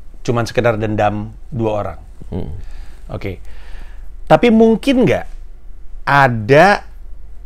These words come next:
Speaker 1: jadi ini organik, bukan suruhan, tapi karena banyak yang sepakat sama serangan orang ini, terus tiba-tiba numpuk-numpuk saling ngebantu. Saya ambil contoh gini. Eh, kalau di film-film ya,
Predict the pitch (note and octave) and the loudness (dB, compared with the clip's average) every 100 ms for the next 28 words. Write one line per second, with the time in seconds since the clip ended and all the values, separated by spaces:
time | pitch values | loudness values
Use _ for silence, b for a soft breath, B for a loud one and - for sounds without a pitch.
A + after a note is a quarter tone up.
0 | - - - C3+ F#3 A3+ A3 E3 D#3+ D#3+ | -14 -8 2 4 6 4 4 6 8 8
1 | C3 G2+ - - - A#2+ C3 B2 B2 A#2 | 8 6 -2 -4 -4 -2 2 2 2 0
2 | F2+ G#2+ F3 - - - - - G3+ F#3+ | 0 -4 -6 -10 -12 -2 -2 0 -2 0
3 | F3 E3+ C#3+ B2 C3+ C#3+ C#3+ - C3+ B2+ | 2 2 4 4 4 4 0 0 2 2
4 | B2+ - - D3+ - D3+ C#3 - B2+ A#2+ | 0 -6 -4 -6 -2 -2 -2 -2 -2 -2
5 | A#2+ A#2 A2+ A2+ G#2 E3 D3+ C3+ - - | -2 -2 -2 -2 -2 0 0 -2 -4 -4
6 | C#3+ C3 C3 F#3 D3 C3 C3 B2+ E3+ - | -2 0 2 2 2 0 -2 -2 -4 -4
7 | A#2+ A#2 A#2 B2 G#2 - A2+ A2+ B2+ C3+ | -4 -2 -2 -2 -4 -6 -6 -4 -4 -4
8 | G2+ E2+ - - - - - - b b | -4 -6 -10 -12 -12 -12 -12 -12 b b
9 | b b b b b b - - A#2 A#2+ | b b b b b b -8 2 2 4
10 | A#2+ A#2 B2 A2 C3+ G2+ | 2 2 0 2 2 0